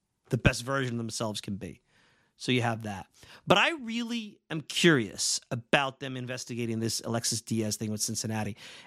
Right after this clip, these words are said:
And I am not opposed, you know, knowing that they have all this control. They have his brother locked up now on a big contract.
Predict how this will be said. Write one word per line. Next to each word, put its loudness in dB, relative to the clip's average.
And 6
I 2
am 0
not 2
opposed, -4
you -4
know, 4
knowing 6
that -2
they -2
have -6
all 4
this 6
control. 0
They 0
have 4
his -4
brother 4
locked 4
up -4
now -2
on 0
a -2
big -2
contract. 4